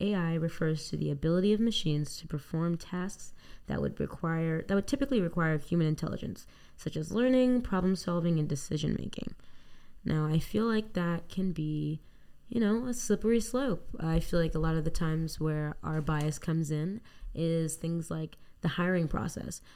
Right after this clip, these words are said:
So even just looking through resumes and seeing keywords,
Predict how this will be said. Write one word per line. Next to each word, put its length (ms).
So 140
even 220
just 160
looking 240
through 220
resumes 520
and 140
seeing 360
keywords, 760